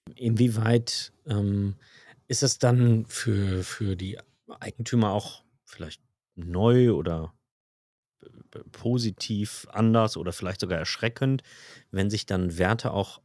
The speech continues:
anders entwickeln, als dass man sie selbst irgendwie wahrnehmen würde? Weil ich meine, die Werte entstehen ja auch so durch die Gesamtheit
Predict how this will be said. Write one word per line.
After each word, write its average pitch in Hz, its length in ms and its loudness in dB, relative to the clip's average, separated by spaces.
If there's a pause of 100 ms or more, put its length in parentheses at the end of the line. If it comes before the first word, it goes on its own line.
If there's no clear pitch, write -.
anders 113 360 2
entwickeln, 123 760 0
als - 220 -8
dass - 180 -6
man 107 120 2
sie 98 140 -2
selbst 92 380 -2
irgendwie 95 360 -6
wahrnehmen 101 340 0
würde? 120 180 0
Weil 101 80 2
ich - 80 -2
meine, 95 180 -2 (680)
die 90 440 -12
Werte 110 240 -2
entstehen 107 360 0
ja 113 100 2
auch 107 160 -2
so 110 140 -6
durch 98 180 -6
die 95 120 -10
Gesamtheit 107 720 0